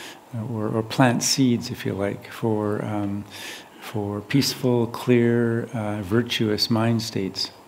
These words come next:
Because this, one way of looking at this is that this is, um, uh, good karma, and the results that, that come out of virtue, of goodness, of clarity, of peacefulness, of kindness,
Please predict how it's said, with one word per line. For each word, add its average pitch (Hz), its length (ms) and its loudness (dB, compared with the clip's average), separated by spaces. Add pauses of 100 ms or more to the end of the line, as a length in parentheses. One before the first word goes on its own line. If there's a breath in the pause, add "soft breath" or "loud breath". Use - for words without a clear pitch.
(640 loud breath)
Because 104 440 -4
this, - 300 -2
one 110 160 2
way 107 140 0
of 98 160 -4
looking 113 300 0
at 107 120 -4
this 107 320 -4
is 104 220 -6
that 104 180 -4 (120)
this 120 280 -2
is, 110 520 -2 (440 loud breath)
um, 101 500 -4 (160)
uh, 104 260 -6
good 117 280 4
karma, 120 540 2 (540 loud breath)
and 107 140 -2
the 101 60 -2
results 107 680 4
that, 110 160 2 (200)
that 113 160 -4
come 117 220 2
out 117 220 6
of 107 140 2
virtue, 120 640 2
of 101 200 -2
goodness, 117 480 0
of 107 140 -6
clarity, 110 600 -2
of 104 160 -4
peacefulness, 110 680 -2
of 110 140 -6
kindness, 113 640 0